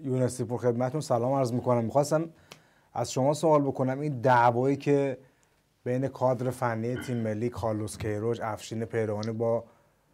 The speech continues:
مقامات فدراسیون فوتبال، خب، وزارت ورزش، ببینید،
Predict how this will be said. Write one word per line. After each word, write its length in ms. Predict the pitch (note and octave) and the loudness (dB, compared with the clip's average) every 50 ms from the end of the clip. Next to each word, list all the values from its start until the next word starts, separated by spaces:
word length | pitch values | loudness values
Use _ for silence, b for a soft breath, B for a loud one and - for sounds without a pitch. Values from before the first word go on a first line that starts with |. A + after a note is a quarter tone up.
| b b _ _ _ | b b _ _ _
مقامات 460 | G2+ G2+ G2+ A2 A2+ A#2 A#2 A2+ - | -8 -6 -4 -2 -2 -2 -2 -2 -2
فدراسیون 580 | A#2+ A2 B2 A#2+ G#2 G#2+ A#2 A2 - - B2+ B2+ | -2 0 0 0 0 -2 -4 -4 -4 -4 -6 -6
فوتبال، 440 | B2 - B2 A2 G#2 A2 B2 B2 A#2 | -4 -4 -4 -4 0 0 0 2 2
خب، 100 | - B2+ | 0 -2
وزارت 540 | A#2+ A2+ A#2+ A2+ G#2 A#2+ A#2 A#2 B2 - C3+ | -2 0 -2 0 2 2 2 2 2 0 0
ورزش، 540 | A#2 A#2+ A#2 G#2+ G#2+ G#2 A#2 B2 A#2 G#2 A2 - - G2 B B B B B B B B B - - - - F2+ F2+ - D#3 D3+ | 2 2 4 4 4 2 2 2 0 0 -2 -6 -8 -12 B B B B B B B B B -14 -12 -12 -10 -10 -10 -6 2 4
ببینید، 400 | D#3+ E3 E3+ G3+ G3+ F#3+ - D3+ | 6 6 6 6 4 4 2 -2